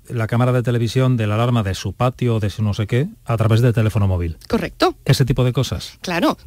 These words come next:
Speaker 2: tú puedes verla y de hecho es un uso muy normal y muy cotidiano el de la alarma conectada, ¿no? Para ver
Speaker 1: Ujú.
Speaker 2: si hay algún intruso que intenta acceder a nuestro hogar. Como comento, si la aplicación que traemos con usuario y contraseña por defecto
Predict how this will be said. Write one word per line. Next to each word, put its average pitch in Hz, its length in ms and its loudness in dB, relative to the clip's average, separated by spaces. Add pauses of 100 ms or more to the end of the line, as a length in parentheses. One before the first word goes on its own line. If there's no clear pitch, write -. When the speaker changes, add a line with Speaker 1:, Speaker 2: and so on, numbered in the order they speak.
Speaker 2:
tú 196 140 -6
puedes 226 400 -2
verla 285 400 -4
y 190 140 -2
de 160 160 -4
hecho 165 280 -6
es 170 100 -4
un 170 160 0
uso 170 540 0
muy 180 480 0
normal 185 460 0 (200)
y 190 200 2
muy 180 200 2
cotidiano 202 520 0
el 269 100 2
de 214 80 2
la 180 120 -2
alarma 170 340 -2
conectada, 175 420 -4
¿no? 196 120 -2
Para 98 160 2
ver 98 100 4
Speaker 1:
Ujú. 120 60 2
Speaker 2:
si 170 40 -2
hay 175 120 4
algún 180 220 2
intruso 175 360 -2
que 160 60 -4
intenta 165 280 -2
acceder 175 260 -2
a 165 60 0
nuestro 175 240 -4
hogar. 151 140 -4 (640)
Como 180 200 2
comento, 180 400 0 (240)
si 196 380 0
la 180 160 2
aplicación 175 480 0
que 208 100 0
traemos 208 600 0 (160)
con 208 180 0
usuario 208 320 2
y - 20 -2
contraseña 208 420 -2
por 190 140 0
defecto 208 400 -2